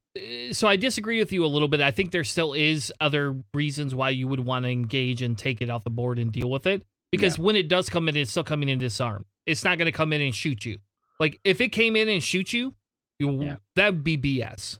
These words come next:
Speaker 2: Well, it
Speaker 1: Like
Speaker 2: comes in beyond range three. So
Speaker 1: Yeah.
Speaker 2: you're not gonna, yeah, you don't get engaged by that ship till the next turn. So you have the ability to kill this ship. That other ship appears in reserve, then you can turn and engage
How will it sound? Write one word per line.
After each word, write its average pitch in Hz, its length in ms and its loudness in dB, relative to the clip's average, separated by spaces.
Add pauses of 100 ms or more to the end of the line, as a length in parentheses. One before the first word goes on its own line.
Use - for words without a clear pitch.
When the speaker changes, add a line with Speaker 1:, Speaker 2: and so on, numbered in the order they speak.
(100)
Speaker 2:
Well, 127 120 12
it 127 40 10
Speaker 1:
Like 123 60 4
Speaker 2:
comes 120 220 4
in 113 140 4
beyond 95 300 6
range 90 280 -2
three. - 200 -8 (400)
So 90 500 2 (460)
Speaker 1:
Yeah. 123 180 -4 (460)
Speaker 2:
you're 95 120 -2
not 95 240 0
gonna, 85 420 -6
yeah, 85 120 -6
you 95 120 -2
don't 117 160 8
get 110 120 8
engaged 92 420 2
by 92 80 4
that 87 160 0
ship 82 240 -8
till 92 140 -4
the 87 80 -4
next 82 260 -10
turn. - 140 -10 (100)
So - 120 -2
you 113 180 8
have 135 220 10
the 120 100 8
ability 104 420 8
to - 180 -8 (140)
kill 143 320 8
this 104 240 6
ship. - 440 4 (920)
That 92 400 8 (220)
other 113 240 8
ship 117 360 0
appears 123 540 8
in 120 100 2
reserve, 104 540 8
then 101 160 6
you 101 200 2
can 98 220 -2
turn 101 360 6
and 90 120 -2
engage 85 340 -2